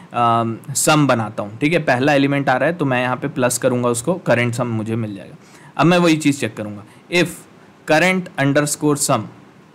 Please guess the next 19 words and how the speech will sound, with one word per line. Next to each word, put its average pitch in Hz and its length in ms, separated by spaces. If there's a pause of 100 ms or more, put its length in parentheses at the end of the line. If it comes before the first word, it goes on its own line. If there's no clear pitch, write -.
(840)
current 151 400
underscore 131 600
sum 131 280
जो 127 120
है, 117 340 (460)
अ, 110 360 (320)
माइनस 156 540
के 113 240 (840)
ये 151 320
करने 135 320
से 110 200 (300)
क्या 185 100
ये 208 80 (140)
प्रेजेंट 175 440
है 139 120
क्या 127 240 (420)
in 131 200 (520)
sum 139 380
map, - 320